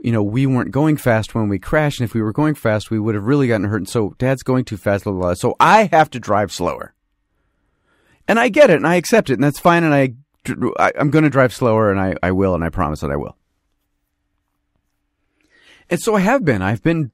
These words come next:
driving a lot more slowly. I don't pull out unless I know I've got a lot of time. If I do anything, compl-, a-, any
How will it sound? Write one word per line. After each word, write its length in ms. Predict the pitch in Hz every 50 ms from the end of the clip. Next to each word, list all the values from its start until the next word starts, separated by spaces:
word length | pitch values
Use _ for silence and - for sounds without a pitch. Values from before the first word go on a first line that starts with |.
| _ -
driving 560 | - 117 123 117 120 127 127 139 143 135 - - -
a 100 | 107 104
lot 380 | 104 104 107 104 107 - -
more 160 | 123 131 147
slowly. 580 | 143 - - 143 143 143 147 147 156 156 156 - -
I 180 | - 90 87 92
don't 420 | 95 - 104 104 110 - - -
pull 220 | - - 110 110 113
out 240 | 110 113 110 -
unless 260 | - 98 104 101 98 -
I 100 | 104 101
know 140 | 104 107
I've 120 | 110 104 104
got 160 | 117 107 101
a 20 |
lot 220 | 98 95 101 107 104
of 100 | 104 -
time. 540 | - - 107 104 107 110 110 110 113 120 _ _ _ _ _ _ _ _ _ _ _ _ _ _ _ _ _ _ _ _ _ _ _ _ _ _ _ _ _ _ _ _ _ _ _ _ _
If 140 | - 107 -
I 100 | 113 110
do 200 | 110 107 123 120
anything, 520 | 120 120 123 117 - 123 120 117 117 - - _ _ _ -
compl-, 360 | - 110 113 104 - - - -
a-, 40 | -
any 580 | 147 165 165 - 165 175 180 180 175 165 131